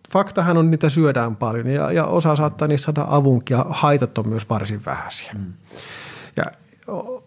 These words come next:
Speaker 1: ongelma on se, että ihmiset ei tiedä, milloin sitä pitäisi ottaa, ja sitä otetaan vähän miten sattuu, ja osa ottaa nyrkillisen, ja osa ottaa puolikkaan, ja, ja milloin mitenkin. Melatoniini on aika harmiton,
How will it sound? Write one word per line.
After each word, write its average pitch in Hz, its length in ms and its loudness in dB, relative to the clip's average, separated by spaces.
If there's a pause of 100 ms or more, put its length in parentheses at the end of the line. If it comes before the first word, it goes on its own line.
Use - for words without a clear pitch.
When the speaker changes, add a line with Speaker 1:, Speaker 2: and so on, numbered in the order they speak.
Speaker 1:
ongelma 147 380 6
on 131 60 6
se, 127 60 0
että 143 160 0
ihmiset 135 300 2
ei 131 80 4
tiedä, 131 220 4
milloin 131 240 4
sitä - 140 -4
pitäisi 110 340 -2
ottaa, 110 320 -6
ja 110 60 -4
sitä - 200 -4
otetaan 117 320 0
vähän 117 220 2
miten 127 240 0
sattuu, 127 380 0
ja 117 80 2
osa 127 160 4
ottaa 123 240 2
nyrkillisen, 123 600 2
ja 113 100 -2
osa 120 160 -2
ottaa 120 320 -2
puolikkaan, 127 580 0
ja, 64 140 2 (120)
ja 143 60 0
milloin 123 380 0
mitenkin. 135 340 -2
Melatoniini 185 720 4 (920)
on 170 180 4
aika 151 260 4
harmiton, 147 600 4